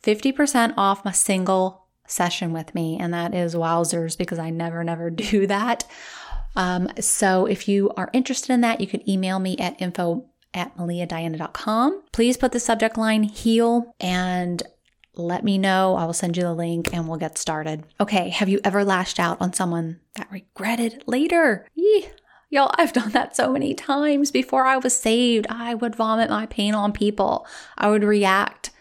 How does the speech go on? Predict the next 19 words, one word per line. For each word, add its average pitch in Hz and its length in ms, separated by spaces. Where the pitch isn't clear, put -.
react, 220 400
react, 190 400
and 208 180
really 247 280
hurt - 360
people. - 680
Now, 220 480
I 226 40
want 254 200
to 359 80
read 226 540
in 190 420
John 175 480
one. 160 340
"In 247 200
the 294 80
beginning, 226 500
the 180 80
Word 196 540